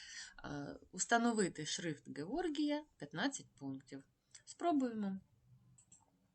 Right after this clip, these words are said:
Для того, щоб пост-, встановити розмір сторінки А п'ятий, потрібно знайти у, зайти у файл, вибрати команду налаштування сторінки і виставити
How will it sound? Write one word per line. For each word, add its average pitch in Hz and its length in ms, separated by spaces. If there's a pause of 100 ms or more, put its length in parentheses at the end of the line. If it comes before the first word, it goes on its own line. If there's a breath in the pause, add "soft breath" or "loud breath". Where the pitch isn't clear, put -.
(240)
Для 185 180
того, 247 320
щоб 165 380 (440 loud breath)
пост-, 202 260
встановити 240 840
розмір 151 500
сторінки 175 560
А 190 120
п'ятий, 294 440
потрібно 240 500
знайти 170 640
у, 202 200 (100)
зайти 165 420
у 165 140
файл, 151 500 (1400 loud breath)
вибрати 190 480
команду 160 600
налаштування 180 840
сторінки 151 800 (760 loud breath)
і 359 220 (120)
виставити 254 720